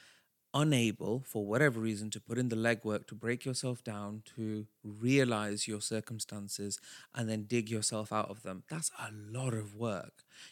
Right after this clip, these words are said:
Even from a therapy point of view, you know, if I l-, look back at my time in therapy, I would say,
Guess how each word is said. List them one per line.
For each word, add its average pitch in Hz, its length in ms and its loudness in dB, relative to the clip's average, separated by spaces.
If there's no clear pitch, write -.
Even 214 200 2
from 151 220 0
a 127 60 4
therapy 123 520 -2
point 113 280 -6
of 110 60 -10
view, 104 460 -6
you 117 100 0
know, 95 320 0
if 101 260 -4
I 117 80 4
l-, 120 280 2
look 110 240 -4
back 110 260 -4
at 101 160 -2
my 117 220 -2
time 107 300 -2
in 104 80 -6
therapy, 95 480 -4
I 107 80 -2
would 117 160 -2
say, 110 340 0